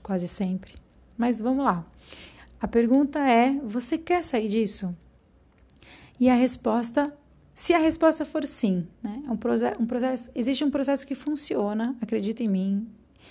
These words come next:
eu vivi isso, e é esse daqui, né?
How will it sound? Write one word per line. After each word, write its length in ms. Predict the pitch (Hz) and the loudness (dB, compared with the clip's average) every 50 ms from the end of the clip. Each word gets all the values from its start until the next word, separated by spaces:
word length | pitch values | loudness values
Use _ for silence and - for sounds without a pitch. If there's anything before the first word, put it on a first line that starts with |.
| - - - | -20 -12 -4
eu 100 | 233 196 | -2 -2
vivi 380 | 175 185 196 185 190 185 180 196 | 0 0 0 2 2 2 2 2
isso, 260 | 196 - - - 214 214 208 - _ _ _ _ _ - | 0 -2 -4 -6 -6 -8 -8 -14 _ _ _ _ _ -4
e 60 | 220 | 0
é 100 | 214 208 | 0 0
esse 180 | 202 202 202 - | 0 0 -2 -4
daqui, 300 | 233 226 233 - - - - _ _ _ _ _ _ _ _ - _ _ _ _ _ _ _ - | -6 -8 -8 -10 -18 -20 -20 _ _ _ _ _ _ _ _ -20 _ _ _ _ _ _ _ -4
né? 220 | 202 196 220 214 | -4 -4 -4 -6